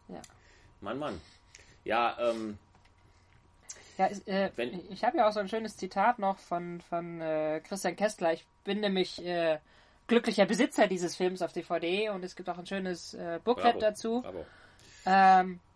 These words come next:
Speaker 1: und, äh, ein Auszug, äh, aus diesem Text, äh, fand ich auch ganz schön, wo der, äh, er schreibt, äh, „Ich wünsche mir, dass Camera Obscura,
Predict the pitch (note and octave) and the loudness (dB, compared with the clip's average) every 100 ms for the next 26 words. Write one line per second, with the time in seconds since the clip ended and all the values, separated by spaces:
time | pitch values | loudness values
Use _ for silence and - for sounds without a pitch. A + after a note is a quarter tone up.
0 | _ _ _ _ _ _ _ _ _ _ | _ _ _ _ _ _ _ _ _ _
1 | _ - F3+ F3 F3 - - F#3 E3+ D#3 | _ -8 -6 -6 -8 -12 -8 -4 -2 0
2 | F#3 F#3+ G#3 - A3 G#3 - F3+ F3 E3+ | 2 4 2 0 -6 -6 -6 0 2 4
3 | E3 D#3 E3 E3+ - E3+ D#3+ D#3+ F3 F3 | 4 6 4 2 -4 -6 -6 -4 -2 -2
4 | - E3+ D#3+ D#3 D#3 D#3+ - E3 D#3 D#3+ | -4 -8 -4 -4 -6 -8 -6 -2 -2 -2
5 | C#3+ D#3 D#3 D3+ _ - - - _ _ | -4 -2 -2 -4 _ -20 -20 -20 _ _
6 | _ - _ _ F3 E3 D#3 D3+ C#3 D#3+ | _ -20 _ _ -2 4 6 6 2 -2
7 | D#3 F3 - F#3 G3+ F#3+ F3+ G3 A3 D#4 | -2 -2 4 8 8 6 -6 -4 0 2
8 | D#4 A#3+ A#3+ G#3 G3 - A3 A3+ F#3 - | 4 4 4 4 2 4 6 6 6 4
9 | - A#3+ A#3 A#3 A3+ | 2 2 6 6 6